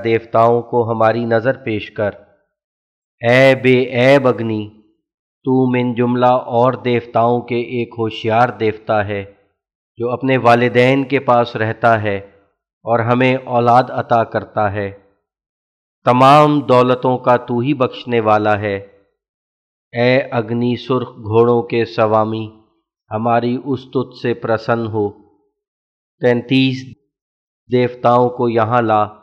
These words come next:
ए अग्नि, जैसा कि तू है, लोग अपने घरों में तुझे महफूज जगह में रोशन करते हैं। ए आकिल अग्नि, तू निपापत है, यानी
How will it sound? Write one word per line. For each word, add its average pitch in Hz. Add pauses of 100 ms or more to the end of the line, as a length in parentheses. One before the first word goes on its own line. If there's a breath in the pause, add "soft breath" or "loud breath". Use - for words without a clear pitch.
(920)
ए 123 (140)
अग्नि, 123
जैसा 117
कि 123
तू 113
है, 107 (680)
लोग 117
अपने 120
घरों 110
में 113
तुझे 113
महफूज 110
जगह 113
में 107
रोशन 104
करते 110
हैं। 95 (1040)
ए 120
आकिल 120
अग्नि, 117 (1080)
तू 120
निपापत 123
है, 107 (840)
यानी 127